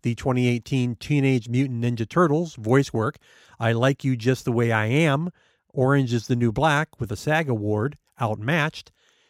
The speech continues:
He's probably best known for his starring role in the American Pie film franchise. Other films, Saving Silverman and Jersey Girl. Biggs also made it to Broadway, Conversations with My Father,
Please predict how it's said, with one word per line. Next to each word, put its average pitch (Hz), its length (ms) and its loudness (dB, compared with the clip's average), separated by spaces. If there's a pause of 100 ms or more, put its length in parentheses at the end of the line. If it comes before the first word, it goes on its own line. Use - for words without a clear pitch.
(160)
He's 202 360 2
probably 254 340 2
best 220 260 2
known 208 220 2
for 190 160 0
his 175 140 2
starring 220 400 0
role 165 260 4
in 160 140 0
the 190 100 2
American 170 600 0
Pie 185 420 0
film 147 400 0
franchise. 170 720 -2 (140)
Other 120 180 2
films, 185 400 4
Saving 117 400 0
Silverman 196 560 0 (260)
and 147 220 0
Jersey 131 420 2
Girl. 107 360 -4 (680)
Biggs 139 240 6
also 135 280 2
made 117 180 0
it 120 120 -2
to 113 60 -6
Broadway, 117 640 0 (300)
Conversations 120 800 0
with 113 180 -8
My 104 140 -4
Father, 156 480 0